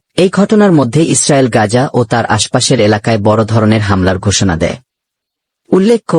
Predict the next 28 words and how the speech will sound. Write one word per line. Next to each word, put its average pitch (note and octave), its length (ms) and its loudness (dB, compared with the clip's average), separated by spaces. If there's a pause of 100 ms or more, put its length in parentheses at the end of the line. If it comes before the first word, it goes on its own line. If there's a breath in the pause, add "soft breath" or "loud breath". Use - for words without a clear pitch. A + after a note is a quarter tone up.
(120)
দুই B2+ 240 0
শূন্য G#3 360 2
দুই D3 200 2
তিন F3 240 0
সালের C3 400 2
সাত C#3+ 220 0
অক্টোবর B2 420 0
থেকে B2 260 -2
শুরু C3 280 2
হওয়া A2+ 280 0
এই B2+ 200 0
সংঘাতে B2 480 0 (120)
এখন C3 200 -2
পর্যন্ত A#2 460 0
পাঁচ A#2+ 340 -2
তিন D3 180 2
হাজারের G#2 440 -2
বেশি G2+ 240 0
ফিলিস্তিনি A#2 540 0
প্রাণ G#2 240 -2
হারিয়েছেন। F2+ 500 -4 (220)
চলতি G3 340 0
বছরের F#3 420 0
জানুয়ারিতে B2+ 560 0
যুদ্ধবিরতির B2 720 0
চুক্তিতে B2+ 380 -2
সম্মত A2+ 420 0
হলেও G#2 300 2